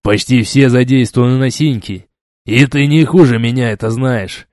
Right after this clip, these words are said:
и остальные тоже знают. Вот пусть и считают, что мы тут организовали пост деревенского агронома, изучаем способы повышения поголовья Синьки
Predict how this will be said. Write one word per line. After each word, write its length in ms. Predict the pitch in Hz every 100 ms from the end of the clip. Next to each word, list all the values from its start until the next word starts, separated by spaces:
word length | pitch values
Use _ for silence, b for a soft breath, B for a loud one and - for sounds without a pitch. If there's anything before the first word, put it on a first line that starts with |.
| _ -
и 200 | 101 135
остальные 680 | 151 143 127 139 151 160 160
тоже 420 | 156 139 127 131
знают. 560 | 123 135 131 123 110 - _ _ _ -
Вот 400 | 104 131 123 -
пусть 300 | 127 127 -
и 100 | 117
считают, 640 | - 120 123 139 117 104
что 180 | - 117
мы 120 | 131 120
тут 160 | 110
организовали 720 | 120 120 127 120 135 135 123
пост 380 | 113 139 139 107
деревенского 720 | 107 117 131 120 - 123 120
агронома, 680 | 123 131 135 143 117 95 - _ b b
изучаем 680 | 104 113 127 120 135 131 120
способы 500 | - 139 - 117 113
повышения 640 | 117 123 113 143 127 120
поголовья 600 | 107 110 123 135 135 139
Синьки 640 | 120 - 165 113 - 87